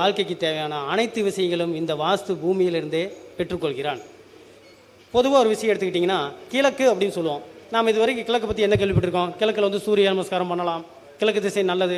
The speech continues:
கிழக்கு பார்த்து குளிக்கலாம், கிழக்கு பார்த்த மாதிரி சாப்பிடலாம், ஆரோக்கியம் பெருகும், இதெல்லாம் சொல்லி கேள்விப்பட்டிருப்போம். ஆனால் மெயினான விஷயம் என்னன்னா, கிழக்கு தான் கண்கள். நான் பார்த்துருக்கேன், கிழக்குல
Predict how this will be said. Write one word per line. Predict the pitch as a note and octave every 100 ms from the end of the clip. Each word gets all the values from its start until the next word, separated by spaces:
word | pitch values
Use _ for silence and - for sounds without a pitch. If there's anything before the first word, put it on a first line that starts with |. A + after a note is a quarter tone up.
| F3+
கிழக்கு | F#3+ F#3
பார்த்து | F3+ F3+
குளிக்கலாம், | F#3 F3+ F3
கிழக்கு | F3+ F3+
பார்த்த | F3 E3+
மாதிரி | F3 E3+
சாப்பிடலாம், | F3 F3+ F3 D#3+
ஆரோக்கியம் | G3 F3+ F3+
பெருகும், | E3 E3 E3 - - - -
இதெல்லாம் | B3+ B3
சொல்லி | A#3 G3+ G3
கேள்விப்பட்டிருப்போம். | G#3+ F#3 E3+ D3 - - - D#3
ஆனால் | E3 D#3+ D3 - E3
மெயினான | F3 A3 B3 A#3
விஷயம் | G#3+ F3+
என்னன்னா, | E3+ D#3 D3+ D3 -
கிழக்கு | A#3+ C4 F#3
தான் | F#3+ A#3 F3
கண்கள். | D#3+ E3 E3 E3+ - - - - - _ - - - - - -
நான் | F3+ F3+
பார்த்துருக்கேன், | G3+ G3 E3 F3 C#4 - - - - - _ -
கிழக்குல | G#3 B3+ B3+ B3